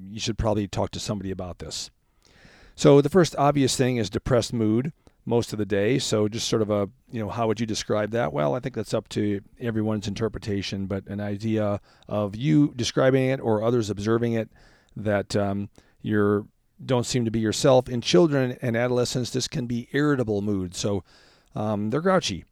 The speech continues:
maybe more grouchy than normal or more grouchy than what they used to be. So irritable mood. Diminished interest or lack of pleasure in most things, and especially even things you used to be interested in.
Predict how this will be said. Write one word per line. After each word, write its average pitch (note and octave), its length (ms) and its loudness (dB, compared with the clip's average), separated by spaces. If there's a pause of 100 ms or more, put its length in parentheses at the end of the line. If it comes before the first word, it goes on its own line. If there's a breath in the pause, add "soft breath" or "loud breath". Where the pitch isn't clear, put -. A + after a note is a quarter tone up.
(500)
maybe A2 160 -2
more G#2+ 160 0
grouchy G#2+ 380 0
than G#2 140 -2
normal G#2 280 0
or F#2+ 80 -2
more G2+ 160 0
grouchy G2 400 -2
than G2 140 -4
what G2 140 -4
they G#2+ 80 -2
used A#2 240 -2
to G#2+ 40 -6
be. E2+ 240 -8
So E2+ 340 -8
irritable G2+ 360 -2
mood. F2+ 240 -10 (760 loud breath)
Diminished C#3 360 2
interest D3+ 440 0
or A2 200 -2 (220)
lack A#2+ 380 -2
of A2 140 -2
pleasure A#2+ 420 0
in G#2+ 420 -6 (340 soft breath)
most B2+ 320 0
things, A2+ 420 -4
and G2+ 400 -8
especially - 400 -2
even A2 260 -2
things A#2 280 -4
you A2 80 -2
used A#2 260 -4
to G#2+ 80 -8
be F#2+ 160 -6
interested F#2 400 -10
in. D#2+ 160 -16